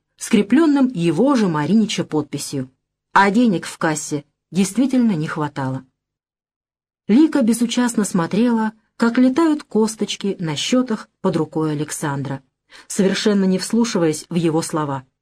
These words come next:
Так бывает с человеком, когда ему становится уже все равно, что ожидает впереди. Маринич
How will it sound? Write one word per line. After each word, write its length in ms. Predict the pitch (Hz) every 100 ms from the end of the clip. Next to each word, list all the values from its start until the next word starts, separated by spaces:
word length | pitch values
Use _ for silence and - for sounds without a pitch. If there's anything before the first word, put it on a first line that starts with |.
| _ _ _ _
Так 240 | - 196 175
бывает 420 | 180 202 196 190
с 40 |
человеком, 640 | - 180 175 202 - 143 - _ _
когда 260 | - 208 262
ему 180 | 254 233
становится 600 | - 226 269 247 240 233
уже 360 | 220 196 208 -
все 260 | - - 320
равно, 480 | 151 135 147 135 - _
что 300 | - - 277
ожидает 440 | 165 139 147 147
впереди. 520 | - 160 147 131 131 - _ _ _ _ _ _ _ _ _ _ _ -
Маринич 600 | 190 196 240 240 233